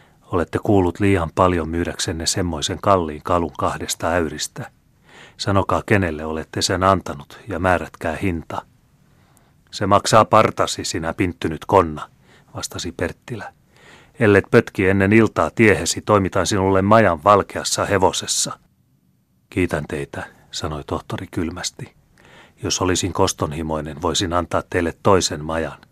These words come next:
Mutta saatte mennä. Olette kurja maan matonen niin kuin kaikki muutkin." "Kuka? Kuka?", jupisi tohtori, näyttäen tahtovan silmillään niellä kirkosta virtaavan väkijoukon.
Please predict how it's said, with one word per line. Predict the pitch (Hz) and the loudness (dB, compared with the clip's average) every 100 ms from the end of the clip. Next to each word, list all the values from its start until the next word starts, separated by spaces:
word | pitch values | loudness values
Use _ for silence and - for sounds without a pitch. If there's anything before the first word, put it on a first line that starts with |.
| _ _ - - _ - | _ _ -20 -20 _ -14
Mutta | - - | -8 -2
saatte | 101 87 - | 0 0 -2
mennä. | 90 87 78 69 - _ _ _ - - - | -2 -2 -4 -10 -14 _ _ _ -20 -20 -4
Olette | 98 80 - | -2 -2 -4
kurja | - 117 95 85 85 | -2 2 2 2 2
maan | 90 87 80 | 4 2 2
matonen | 90 - 80 78 80 | -2 -2 -6 -6 -12
niin | 80 | -10
kuin | - 80 | -8 -2
kaikki | 92 85 - | 0 -2 -4
muutkin." | 87 90 80 - - 95 - _ | -4 -4 -6 -12 -14 -14 -18 _
"Kuka? | - - - - - _ _ _ - | -12 -8 -8 -8 -14 _ _ _ -8
Kuka?", | - - 147 - - _ _ _ - | -8 -6 -8 -10 -16 _ _ _ -10
jupisi | 92 87 - - | -8 -10 -12 -10
tohtori, | - 85 - - - - - | -8 -8 -8 -16 -16 -18 -8
näyttäen | 90 - 90 82 | -8 -6 -8 -6
tahtovan | 87 - 90 85 | -8 -6 -6 -6
silmillään | - 98 85 73 78 78 | -6 -6 -6 -10 -12 -6
niellä | 95 87 76 - | -4 -4 -6 -6
kirkosta | - 87 - - 85 | -4 -4 -4 -12 -10
virtaavan | 80 78 - 82 85 | -10 -8 -4 -2 -2
väkijoukon. | 90 87 92 73 73 - - | -2 -4 -6 -10 -12 -16 -16